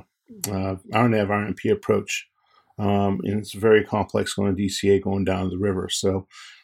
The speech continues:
a lot of things going on there. And then the miss approach is very short to level off, um,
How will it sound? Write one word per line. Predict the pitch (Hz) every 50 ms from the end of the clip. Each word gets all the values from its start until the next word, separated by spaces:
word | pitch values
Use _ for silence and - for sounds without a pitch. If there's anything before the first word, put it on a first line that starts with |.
| _ _
a | -
lot | 120 127 131
of | 127 -
things | 131 123 127 120 -
going | - 120 120 123 123
on | 123 120 117 113
there. | 117 120 120 117 113
And | 107 107
then | 113 110
the | 110 107
miss | 104 110 120 117 -
approach | - - 117 113 110 110 - 104
is | 98 85
very | 85 104 107 104 98
short | - - - 113 107 101 - -
to | - 95 95
level | 95 101 104 104 101 104 104 104
off, | 104 101 98 - - _ - -
um, | 95 98 98 98 98 101 101 101 98